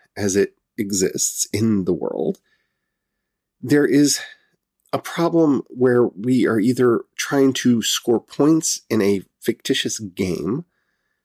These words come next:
whereby we win, or we're just wanting to state our opinions as if they're just going out into the ether, and that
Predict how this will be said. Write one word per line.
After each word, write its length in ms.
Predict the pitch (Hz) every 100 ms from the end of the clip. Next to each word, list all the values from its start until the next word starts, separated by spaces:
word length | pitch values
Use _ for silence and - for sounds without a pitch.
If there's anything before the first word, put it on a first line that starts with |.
| _ _ _
whereby 640 | 107 110 107 101 98 90 -
we 240 | 101 101
win, 480 | 87 92 76 120 175 _ _ _ _ _ _ _ _
or 360 | 160 170 170 151
we're 200 | 139 139
just 260 | 139 151 -
wanting 220 | 147 139
to 240 | 135 131
state 380 | 123 - 147 135
our 180 | - 117
opinions 600 | 113 - 117 104 104 98 -
as 180 | - 107 -
if 380 | 113 104 - - _ _ _ -
they're 240 | - 110
just 220 | 110 -
going 240 | 117 113 -
out 160 | 113
into 200 | 113 -
the 160 | 107 -
ether, 460 | 113 110 104 98 - _ _ _ _ _
and 220 | 113 110
that 260 | 110 113